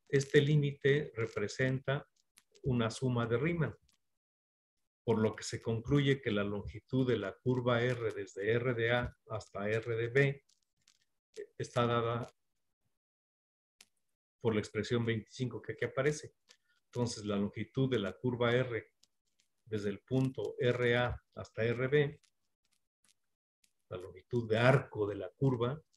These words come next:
¿verdad? Es simplemente la integral desde A hasta B de la norma euclidiana del vector velocidad.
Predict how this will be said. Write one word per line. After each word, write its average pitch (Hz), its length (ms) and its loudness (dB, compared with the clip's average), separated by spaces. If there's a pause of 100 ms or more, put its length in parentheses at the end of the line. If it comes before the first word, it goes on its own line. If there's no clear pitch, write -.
¿verdad? 110 320 -6 (560)
Es 120 260 -2
simplemente 113 640 0
la 101 340 0 (200)
integral 117 520 0
desde 101 240 -4
A 113 60 2
hasta 120 280 -4
B 127 360 -4 (480)
de 104 220 -4
la 95 440 -10 (800)
norma 113 480 0
euclidiana 120 880 -4 (640)
del 101 400 -4
vector 104 440 -6
velocidad. 120 520 -6